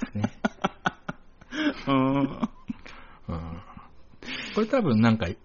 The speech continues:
Speaker 1: き寄せ関連のとこでなんか言われたんでしょうね。
Speaker 2: そう
Speaker 1: あー、なるほど、そういう考え方ね。
Speaker 2: 感じたとか、気づいたとか、思ったですよね。
Speaker 1: そうそうそうそう。
Speaker 2: うんうん。
Speaker 1: だから、あの、そうそうそう。あの、引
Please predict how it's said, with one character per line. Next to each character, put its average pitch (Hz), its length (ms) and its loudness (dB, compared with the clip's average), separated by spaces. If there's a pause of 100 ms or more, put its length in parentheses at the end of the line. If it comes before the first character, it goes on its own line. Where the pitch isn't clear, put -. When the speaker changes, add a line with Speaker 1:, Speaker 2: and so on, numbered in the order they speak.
(280)
Speaker 1:
き - 240 0
寄 147 80 10
せ 143 140 2
関 131 260 6
連 85 220 0
の 85 120 -4
と 98 120 0
こ 92 120 0
で 85 120 -2
な 87 100 -2
ん 87 60 -4
か - 100 -8
言 92 100 2
わ 98 100 6
れ 92 60 6
た 92 120 0
ん 78 40 -4
で 76 60 -8
し - 100 -10
ょ - 80 -12
う 104 60 -4
ね。 123 140 -6 (360)
Speaker 2:
そ 139 720 -2
う - 40 2
Speaker 1:
あ - 360 6
ー、 104 40 6
な 113 140 8
る 117 80 8
ほ - 20 10
ど、 127 60 6
そ 147 200 8
う 143 60 10
い 143 60 10
う 139 60 8
考 143 80 2 (220)
え 135 60 8
方 139 100 6
ね。 - 20 8
Speaker 2:
感 139 340 6
じ 123 60 2
た 113 60 -6
と - 40 -12
か、 - 40 -8
気 123 140 0
づ 110 200 4
い 107 120 2
た 92 160 0
と 90 160 -4
か、 113 340 2
思 101 220 4
っ 95 40 0
た - 260 -6 (560)
で 73 140 -8
す - 160 -16
よ - 60 -12
ね。 - 80 -6
Speaker 1:
そ - 80 4
う 110 60 4
そ 87 140 -2
う 80 60 -6
そ 80 180 -6
う 73 60 -4
そ - 140 -10
う。 - 20 -6
Speaker 2:
う 73 40 -4
ん - 40 -6
う - 20 -8
ん。 - 40 -10 (100)
Speaker 1:
だ 135 100 8
か 120 80 10
ら、 92 420 4 (180)
あ 95 180 4
の、 85 600 -2 (1000)
そ 95 180 2
う 78 60 -4
そ 80 140 -8
う - 40 -14
そ - 140 -14
う。 - 80 -16 (160)
あ 98 140 6
の、 87 260 -2 (880)
引 - 60 0